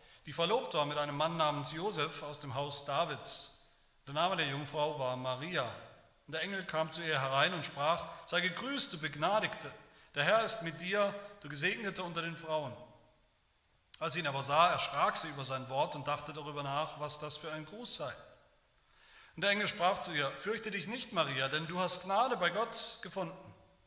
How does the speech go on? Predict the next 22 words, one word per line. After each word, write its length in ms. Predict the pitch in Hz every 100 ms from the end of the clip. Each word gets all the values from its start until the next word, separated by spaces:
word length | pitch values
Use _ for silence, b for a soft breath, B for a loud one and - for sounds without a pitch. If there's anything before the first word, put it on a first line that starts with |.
| _
Und 140 | 160 151
siehe, 240 | 214 226
du 120 | 190
wirst 240 | 185 180 -
schwanger 380 | 202 254 220
werden 420 | 147 135 127 131 143 -
und 100 | 151
einen 260 | 160 165
Sohn 300 | 151 196 233
gebären, 560 | 185 143 143 143 160 175
und 540 | - - - - -
du 80 | 143
sollst 420 | 143 185 185 -
ihm 240 | 180 190 180
den 140 | 160
Namen 340 | 151 151 160 165
Jesus 400 | 214 208 165 -
geben. 220 | 131 104 - - _ _ _ _ b b b b -
Dieser 200 | 147 151
wird 160 | 147
groß 380 | 151 185 233 -
sein 380 | 151 139 127